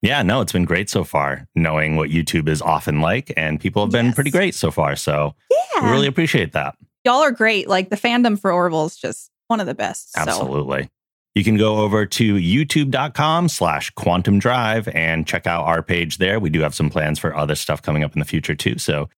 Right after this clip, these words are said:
Speaker 1: get subscribed now so you can see all the things going forward.
Speaker 2: Don't miss anything.
Speaker 1: Also, we had a drop on the merch store just recently, inspired by our latest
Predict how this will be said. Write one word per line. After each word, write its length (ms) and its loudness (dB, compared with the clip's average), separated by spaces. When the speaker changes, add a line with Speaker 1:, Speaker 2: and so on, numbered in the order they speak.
Speaker 1:
get 160 -2
subscribed 560 -2
now 220 0
so 140 -4
you 40 -2
can 140 2
see 140 -2
all 200 0
the 80 -4
things 320 0
going 280 -2
forward. 420 -6
Speaker 2:
Don't 220 2
miss 240 2
anything. 640 -2
Speaker 1:
Also, 720 2
we 380 2
had 240 0
a 80 2
drop 400 0
on 220 2
the 80 2
merch 320 0
store 420 0
just 260 -2
recently, 440 2
inspired 580 0
by 260 2
our 240 0
latest 720 0